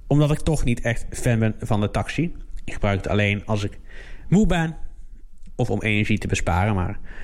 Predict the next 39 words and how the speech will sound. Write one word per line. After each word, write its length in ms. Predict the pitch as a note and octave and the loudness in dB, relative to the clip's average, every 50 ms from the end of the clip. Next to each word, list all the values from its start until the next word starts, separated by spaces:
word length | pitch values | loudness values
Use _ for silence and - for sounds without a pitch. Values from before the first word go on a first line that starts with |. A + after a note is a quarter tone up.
| - - - | -6 -4 0
meestal 320 | - C3 D#3+ D#3+ D#3+ D3 | 2 2 4 4 2 2
kies 200 | C3 - D3+ C3+ | 2 2 2 2
ik 160 | C#3+ C3+ A#2+ | 2 2 2
toch 180 | - C#3+ C#3+ C#3+ | 2 2 4 4
voor 240 | - - D3 C3+ B2 | 4 4 4 4 4
om 80 | B2 | 2
met 220 | B2 B2 A#2 - - | 2 2 0 0 0
O 100 | B2+ A#2 | 2 2
V 200 | A2 A2 A2 G#2+ | 4 2 2 2
te 100 | - A2 | 0 -2
reizen, 420 | - F#2+ F#2 F#2 - - G#2+ G#2 - | 0 0 0 0 -2 -2 -4 -6 -6
omdat 180 | - - G2 G2 | -4 -2 -2 -2
ik 140 | - - | -2 -2
dat 160 | - - - - | -4 -4 -6 -4
toch, 260 | - F2+ - - - | -4 -6 -4 -4 -6
eh, 60 | F2 E2 - - - - - - - - - - - - - - - - - - - - - - - | -6 -8 -8 -12 -12 -14 -12 -12 -12 -12 -12 -10 -10 -10 -10 -10 -10 -12 -12 -14 -16 -16 -16 -14 -4
meer 320 | - B2+ D3 D3+ D3 B2 | 0 2 2 2 2 0
zelfstandigheid 800 | B2 D3 C#3 C3 - - A#2 A2+ A#2+ A#2+ A2 A2+ G#2 G#2 - - - - | 0 2 2 2 2 0 0 2 2 0 0 0 0 0 -2 -6 -10 -8
bewaar 500 | A2 G#2+ A2+ G2+ G2+ F#2+ F#2 F#2+ G2 F#2+ | -4 -2 0 2 2 2 2 2 0 0
en 120 | G2 F#2+ | -2 -4
ook 160 | F#2 - - - - - - - - - - - | -4 -6 -8 -14 -16 -18 -16 -16 -16 -16 -16 -2
iets 200 | - A#3+ A#3+ - | 0 0 0 2
meer 120 | - F#3 D#3+ | 0 2 2
zelfstandigheid 680 | D#3+ D3 C#3+ C#3 - C#3+ C3 C3+ B2+ A#2 A#2+ A2+ A2 | 2 2 0 0 0 -2 0 0 2 2 2 0 0
kan, 340 | - - G#2 G2+ G2+ G2 G2 | -2 -2 -2 -2 0 -2 -4
eh, 60 | F#2+ G2 - - - - - - | -6 -8 -10 -14 -14 -14 -14 -4
innemen 480 | - A#2+ A#2+ A2+ A2 G#2+ G2+ G2 G2+ F#2 | -2 0 2 2 2 2 2 2 2 2
dan 200 | F#2 E2+ E2+ E2+ F#2+ | 2 0 0 0 -2
met 180 | A2 G#2 - - - - | -4 -4 -4 -10 -6 -4
een 200 | G#2+ G#2 F#2+ - | -2 -2 -2 -2
taxi. 440 | - F#2 - - - - - - - - - - - - - - - - - - - | -4 -4 -4 -4 -6 -8 -8 -10 -12 -12 -14 -16 -16 -16 -16 -16 -16 -16 -16 -6 -2
Dus 120 | - C#3+ | 0 2
ja, 160 | - F3 E3 | 2 2 0
blijf 260 | D#3 E3 F3+ F#3+ G3+ G3 | 0 0 0 0 0 0
het 100 | G3 - | 0 0
volgen. 340 | - F#3+ F#3+ F#3 F#3+ F#3+ | 2 2 0 2 0 0
Je 120 | E3 D3 C#3+ | 2 2 2
hu-, 140 | D3 C#3+ C#3 - - - - - - | 2 0 -2 -4 -8 -14 -16 -16 -14
hoort 380 | - - C#3 C#3+ C#3+ C#3 - | -2 0 2 2 2 0 -2